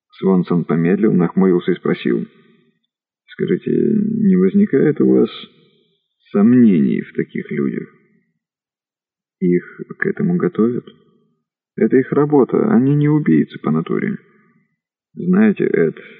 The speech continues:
я никогда не понимал вашей профессии. Странно, не правда ли?» «Отнюдь. Я тоже не смог бы работать на вашей половине в Министерстве обороны. Карты, планы и лицемеры-политиканы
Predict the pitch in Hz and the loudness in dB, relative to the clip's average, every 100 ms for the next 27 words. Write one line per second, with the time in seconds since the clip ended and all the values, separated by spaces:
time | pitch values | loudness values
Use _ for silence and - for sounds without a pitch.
0 | _ _ - 107 - 113 104 92 90 110 | _ _ -6 -2 2 2 2 0 2 2
1 | 123 - 90 92 92 90 85 76 - - | 2 0 0 0 2 2 2 0 -2 -8
2 | - - - - - - - - _ _ | -8 -10 -8 -10 -12 -14 -14 -18 _ _
3 | _ - - 71 62 57 82 - 87 - | _ -8 -4 -2 -2 -6 -4 -4 -4 -4
4 | - - _ _ _ _ _ _ _ 196 | -8 -12 _ _ _ _ _ _ _ -6
5 | - 175 185 - - - _ _ - _ | -4 -2 0 -2 -8 -20 _ _ -20 _
6 | - 98 95 107 131 - 117 90 95 92 | -2 0 0 0 0 2 2 4 2 2
7 | 92 87 - 95 101 87 85 - 82 71 | 2 0 0 2 2 2 0 -2 -2 0
8 | 73 65 62 - _ - - 90 90 90 | 0 0 -4 -8 _ -10 -4 2 2 2
9 | - 90 - 90 85 78 71 73 - - | 0 -2 0 -2 -2 -2 -2 -4 -8 -16
10 | - _ - - 131 - - 104 127 101 | -20 _ -4 0 0 0 0 2 4 4
11 | 90 85 82 90 - - - 92 90 98 | 2 0 -2 -4 -10 -8 -2 -2 0 2
12 | 98 92 90 92 - - 113 120 98 | 2 2 0 0 -2 0 2 2 0